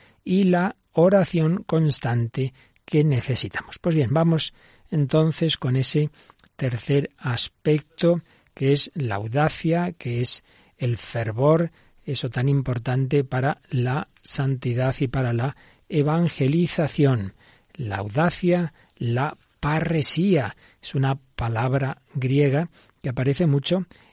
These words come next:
en el libro de los Hechos de los Apóstoles. Y de hecho, el Papa comienza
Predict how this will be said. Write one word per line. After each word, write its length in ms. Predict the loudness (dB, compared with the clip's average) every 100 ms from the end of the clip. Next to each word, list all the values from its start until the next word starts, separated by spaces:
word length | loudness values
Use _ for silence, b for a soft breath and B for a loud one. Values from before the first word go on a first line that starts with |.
| b -4
en 440 | 0 2 2 0 -2
el 200 | 0 0
libro 240 | 2 2
de 100 | 0
los 160 | -2 -4
Hechos 280 | -4 -2
de 100 | -2
los 160 | -4 -6
Apóstoles. 520 | -8 -12 -10 -6 -2
Y 100 | 0
de 100 | 2
hecho, 260 | 0 -2 -4 B B B B -8
el 240 | -4 -4
Papa 300 | -4 -4 -4
comienza 640 | -2 2 2 2 0 -2